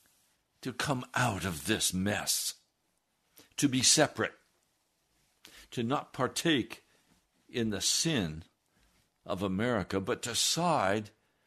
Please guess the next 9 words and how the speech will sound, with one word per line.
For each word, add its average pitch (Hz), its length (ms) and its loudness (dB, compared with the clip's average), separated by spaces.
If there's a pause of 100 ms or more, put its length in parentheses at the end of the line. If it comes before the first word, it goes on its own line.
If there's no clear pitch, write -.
(120)
with 139 240 2
the 131 140 6
righteous 143 760 4
of 120 220 0
America, 110 600 4
because 113 420 0
God 170 580 6
will 170 380 6
have 123 500 8